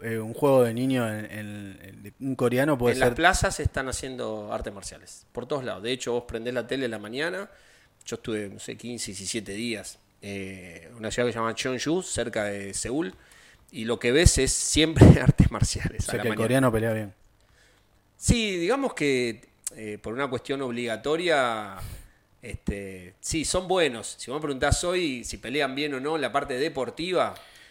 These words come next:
Speaker 2: eh, no son los mejores.
Speaker 1: Para ahora vamos a entrar a la
Speaker 2: Sí,
Speaker 1: parte deportiva, que
Speaker 2: pero
Speaker 1: hay mucho, eh, cre-, eh, creo que en la parte deportiva, no sé si tiene que ver con, con el A D N argentino, pero hay mucho de picardía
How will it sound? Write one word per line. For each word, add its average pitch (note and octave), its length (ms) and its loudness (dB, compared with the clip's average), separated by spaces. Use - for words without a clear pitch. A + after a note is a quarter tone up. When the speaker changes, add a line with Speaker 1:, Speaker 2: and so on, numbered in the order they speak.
Speaker 2:
eh, G2 720 -16
no A2+ 340 -10
son B2+ 240 -4
los A#2 100 -4
mejores. G2+ 440 -8
Speaker 1:
Para B2+ 180 8
ahora D3+ 160 12
vamos D3+ 140 10
a - 20 8
entrar B2+ 180 6
a A#2 40 8
la A2+ 60 6
Speaker 2:
Sí, A#2 60 2
Speaker 1:
parte A2+ 180 2
deportiva, A2 520 0
que F3+ 100 -8
Speaker 2:
pero A#2 300 -6
Speaker 1:
hay F3 200 6
mucho, F3 520 4
eh, C3 160 -2
cre-, D3+ 180 0
eh, C#3 120 -4
creo F3+ 220 2
que D#3 80 2
en C#3+ 40 4
la C3+ 100 6
parte E3+ 280 2
deportiva, E3+ 720 4
no C#3 200 -4
sé F3 140 0
si D#3+ 100 0
tiene D#3+ 200 0
que C#3+ 100 0
ver D#3+ 120 2
con, B2 340 -2
con A2 580 -6
el A2 200 -8
A C3 80 -2
D C#3+ 140 -2
N C#3+ 100 -2
argentino, C#3 640 -2
pero A2 140 -4
hay A2+ 60 -2
mucho D#3+ 200 2
de D3 60 6
picardía A2 640 2